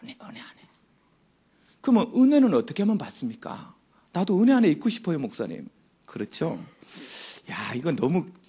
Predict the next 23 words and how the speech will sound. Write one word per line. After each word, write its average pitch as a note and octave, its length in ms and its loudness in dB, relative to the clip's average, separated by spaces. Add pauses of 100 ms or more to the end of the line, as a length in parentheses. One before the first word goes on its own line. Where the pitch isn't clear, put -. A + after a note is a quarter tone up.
(580)
너무 D3 260 0
답을 D3 220 -2
쉽게 - 240 2
주는 D#3 160 0
거 B2 80 0
아니야? A2+ 360 0 (600)
은혜 C#4+ 420 4
안에 G3+ 240 6
있을 B3+ 300 2
수 - 120 -4
있는 A3 160 2
방법. F3+ 600 4 (160)
로마서 D3 400 2
십 - 260 -8
장 F#3+ 340 -2 (1160)
구 C3 160 -4
절, D3 160 4
십 D#3 180 -4
절 D3 140 2
말씀에 G2 400 -6
보니까 G2 280 -8
뭐라 G2 200 -4
했다? A#2 420 -8